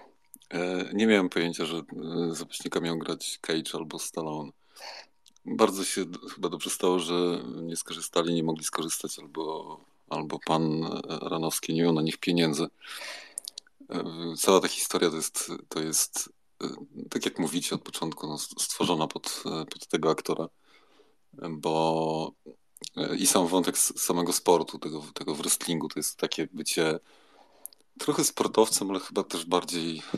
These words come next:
aktorem, co? To, to jest takie udawane, zagrane, to ma ładnie wyglądać, dobrze wyglądać. Wymaga na pewno wielu poświęceń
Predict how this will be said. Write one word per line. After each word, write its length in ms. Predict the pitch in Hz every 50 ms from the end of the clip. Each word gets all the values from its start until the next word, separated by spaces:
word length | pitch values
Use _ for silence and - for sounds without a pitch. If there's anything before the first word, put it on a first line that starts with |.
| - - - -
aktorem, 500 | - - - 175 151 95 82 78 73 -
co? 220 | - - 123 135
To, 480 | - - - - - - - - - - - -
to 100 | - -
jest 120 | - - - -
takie 180 | - - 92 87
udawane, 480 | 85 80 90 82 85 87 87 87 85
zagrane, 480 | 82 82 73 82 80 82 80 82 82 80
to 100 | - 76
ma 400 | 78 78 80 80 80 78 - -
ładnie 300 | - 80 156 - - 78
wyglądać, 460 | 71 73 - - - 165 - - -
dobrze 240 | - - - 156 -
wyglądać. 520 | - 80 143 160 160 - 151 - - - - _ - - - - - - - - - - - - - - - _ _ - - - -
Wymaga 340 | 87 92 95 95 92 95
na 100 | 92 90
pewno 260 | - - 87 85 87 82 78 82 87 85
wielu 240 | 90 90 87 87 - - _ -
poświęceń 960 | - - - - - 92 90 92 92 - - 90 85 82 85 82 85 85